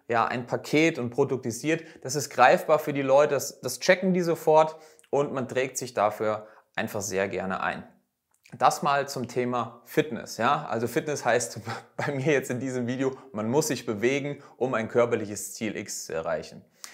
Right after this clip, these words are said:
Es gibt aber mittlerweile noch viele andere weitere Angebote, die deutlich besser noch funktionieren als das, was ich gerade noch genannt habe,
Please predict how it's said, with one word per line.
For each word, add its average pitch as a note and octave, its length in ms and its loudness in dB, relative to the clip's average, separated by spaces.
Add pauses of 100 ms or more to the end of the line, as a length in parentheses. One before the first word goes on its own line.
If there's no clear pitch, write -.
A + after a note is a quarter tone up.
(360)
Es A#2+ 160 -2
gibt A#3+ 300 0
aber D#3+ 180 4
mittlerweile F3 580 2
noch E3 160 -4
viele F#3 440 0
andere F3+ 580 0
weitere C#3 360 2
Angebote, C#3 560 -2
die B2+ 200 -6
deutlich E3+ 380 4
besser F3 260 0
noch B2+ 300 -4
funktionieren B2 560 -6
als A2+ 160 -6
das, C3 180 -6
was A#2+ 140 -6
ich - 120 -16
gerade C3+ 300 2
noch G#2 220 -8
genannt G2 340 -8
habe, B2+ 460 0